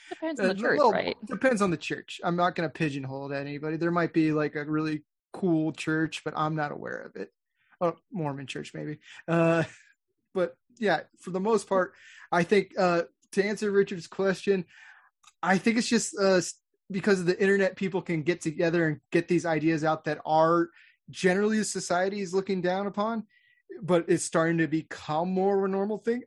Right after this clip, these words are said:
Speaker 2: I think these groups are necessary to help it spread and normalize. Because, uh, I definitely, probably, like, five years back,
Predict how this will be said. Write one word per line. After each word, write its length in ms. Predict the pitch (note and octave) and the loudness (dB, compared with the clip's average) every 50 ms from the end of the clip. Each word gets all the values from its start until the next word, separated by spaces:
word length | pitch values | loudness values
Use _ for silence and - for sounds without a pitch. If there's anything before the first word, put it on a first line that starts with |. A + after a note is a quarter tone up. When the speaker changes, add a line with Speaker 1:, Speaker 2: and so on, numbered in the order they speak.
| - - | -6 -4
Speaker 2:
I 80 | - B3+ | -4 -2
think 180 | - G#3 F#3 | -2 -2 -2
these 160 | G#3 G3+ E3 | -4 -4 -4
groups 240 | - G#3 G3+ - - | -4 -4 -4 -4 -4
are 100 | - E3+ | -4 -4
necessary 580 | D#3+ E3 F3 E3 D#3+ D#3 - F3+ F3 E3+ D#3+ D3 | -2 -2 -2 -2 -4 -4 -2 -2 0 0 0 0
to 80 | D3+ C#3 | -2 -4
help 240 | B2+ D#3 D#3 D3+ D#3+ | -4 -4 -4 -6 -8
it 80 | D#3 - | -12 -14
spread 400 | - - - - D#3+ D#3 D#3 D3+ | -14 -12 -6 -2 0 0 0 0
and 160 | C#3+ C#3 C#3+ | -2 -4 -4
normalize. 600 | D3+ D#3 D3 C#3+ C3+ C3 C3 B2+ C3 D3 D3 - _ _ _ _ - - _ _ _ - - - | -4 -4 -4 -6 -8 -8 -10 -10 -10 -10 -12 -16 _ _ _ _ -20 -20 _ _ _ -16 -14 -14
Because, 320 | G#3 - - F3+ D3+ D#3 | -6 0 0 2 4 4
uh, 120 | E3+ F3 - _ - | 2 2 2 _ 4
I 180 | F3+ G3+ A3 G#3+ | 4 4 6 4
definitely, 460 | F#3+ G#3 G#3 - G#3+ G3+ G#3 F#3+ F3 | 2 0 0 0 -2 0 0 0 0
probably, 300 | F3+ F3+ F3 E3+ F3 D#3+ | 0 0 -2 0 0 0
like, 140 | D3 C#3+ - | -2 -4 -6
five 320 | _ - E3 E3+ F3 E3+ | _ -4 -2 0 0 2
years 200 | E3+ E3 D#3+ D3+ - | 2 2 0 0 0
back, 340 | D#3+ D#3 D#3 D#3 D#3 - | 0 0 0 0 0 -4